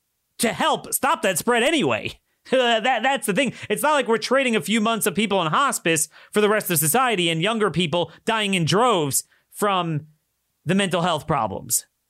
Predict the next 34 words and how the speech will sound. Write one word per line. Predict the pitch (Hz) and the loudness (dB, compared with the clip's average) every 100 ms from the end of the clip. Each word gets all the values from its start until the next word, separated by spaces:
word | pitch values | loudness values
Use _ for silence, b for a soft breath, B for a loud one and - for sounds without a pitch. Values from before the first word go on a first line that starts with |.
| _ _ _ _ | _ _ _ _
and | - 185 | -2 0
other | 226 226 | 2 2
missed | 180 196 160 | 2 0 0
physical | - 190 165 160 143 | -2 0 0 0 0
care. | 147 131 90 85 _ _ _ _ _ _ _ _ _ _ _ | 0 -2 -4 -10 _ _ _ _ _ _ _ _ _ _ _
It's | - - | -6 -2
that | 294 247 | -2 0
you're | 214 | 0
not | 302 302 | 2 2
even | 269 240 | 0 0
saving | - 311 320 226 | 2 2 2 2
those | 151 135 | 2 2
people. | 160 139 98 - B B - | 0 0 -2 -8 B B -4
But | 277 | 0
then | 302 | 2
on | 285 | 2
the | 254 | 2
other | 285 339 | 2 2
hand, | 262 214 190 185 151 b b | 2 2 2 0 -4 b b
there's | 254 247 | 0 2
the, | 240 208 - _ _ _ | 0 -2 -8 _ _ _
at | 240 247 | -2 2
least | 226 320 339 - | 2 4 2 0
an | 247 | -2
equal | 202 269 247 262 | 0 0 2 2
amount | 233 240 | 2 0
of | 220 170 | 0 2
risk | 269 302 185 - - - _ _ _ _ _ _ _ _ _ _ - | 2 2 0 -2 -6 -20 _ _ _ _ _ _ _ _ _ _ -2
that | 269 | 0
they're | 294 | 4
gonna | 262 262 | 4 4
die | 262 277 | 2 2
of | 254 | 4
isolation. | 262 240 233 277 320 - 151 | 4 4 4 4 4 2 0